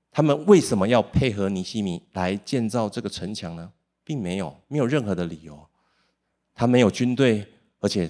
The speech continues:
他们又不是同样的族类，他们没有任何的理由要来支持他。结果我们都知道，刚刚所读的经文里面提到，五十二天就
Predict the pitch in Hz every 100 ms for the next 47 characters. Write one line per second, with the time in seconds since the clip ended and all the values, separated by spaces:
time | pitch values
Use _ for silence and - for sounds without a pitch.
0 | - - 117 107 - 127 147 - 135 113
1 | 131 127 107 98 90 110 123 98 - _
2 | _ 113 107 98 - 117 131 110 120 131
3 | 107 95 85 80 78 - 92 82 - 78
4 | 76 82 78 82 _ _ _ _ _ -
5 | 110 113 95 92 101 - 95 95 82 -
6 | 104 107 95 95 92 87 101 90 87 98
7 | 90 92 95 123 113 135 143 127 135 127
8 | 123 143 110